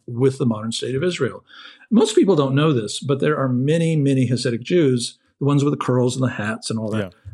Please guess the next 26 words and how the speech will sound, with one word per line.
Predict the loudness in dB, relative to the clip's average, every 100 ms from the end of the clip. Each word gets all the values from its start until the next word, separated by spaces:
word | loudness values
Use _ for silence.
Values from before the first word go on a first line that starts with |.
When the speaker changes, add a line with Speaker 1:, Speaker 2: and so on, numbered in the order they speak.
| -6
Speaker 1:
that | 0 0 0
don't | 0 0 0
support | -2 -2 -2
the | -4
state | -4 -2
of | -2
Israel. | -4 -6 -10 -18 _ _ _ -6
Speaker 2:
Really? | -4 -4 -8 -14 -16 -18 -20 -20 -6
Speaker 1:
And | -4 -4 -6
yeah, | 0 4 4
oh |
yeah. | 2 0 -4 -10 _ -6
And | 0 2
the |
reason | 2 4 4 4 4
they | 4 2
don't | 2 2 0 -2
is | -2
because | -2 -2 -2
they | -2
think, | 0 -2 -4 -2
first, | 0 0 -2 -4
it | 0 0
is | 2 2 0 -4 _ _ _ -10
theologically | 0 2 4 2 2 2 2 0
bankrupt, | -2 -6 -10 -10 -12